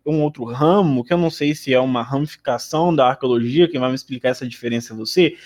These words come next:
que é a paleontologia, onde aparentemente achar pedaço de dinossauro é o objetivo.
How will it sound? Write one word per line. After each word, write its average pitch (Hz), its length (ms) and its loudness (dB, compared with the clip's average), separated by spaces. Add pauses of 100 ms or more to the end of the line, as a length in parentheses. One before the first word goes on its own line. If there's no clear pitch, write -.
(240)
que - 120 -2
é 175 40 8
a 175 100 6
paleontologia, 196 1120 4 (260)
onde 160 300 2
aparentemente 196 880 2
achar 170 440 0
pedaço 208 580 0
de 196 120 -2
dinossauro 208 560 2
é 220 40 4
o 226 80 4
objetivo. 196 800 -2